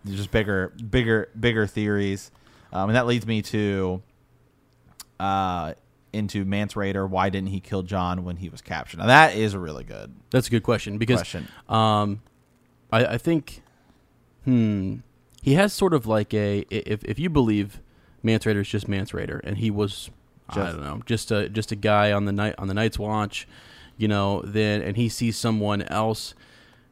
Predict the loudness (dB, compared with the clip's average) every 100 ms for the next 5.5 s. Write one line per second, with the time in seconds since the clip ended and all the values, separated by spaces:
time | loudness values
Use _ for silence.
0 | _ _ _ -10 0 4 4 4 4 4
1 | 4 2 0 -6 -4 -2 0 0 0 -2
2 | -2 -2 -8 -8 -2 0 2 0 0 -6
3 | -6 -6 -6 -4 -4 -2 -2 -4 -12 -20
4 | _ _ -6 0 2 2 -2 -2 0 2
5 | 0 -2 -6 -6 -12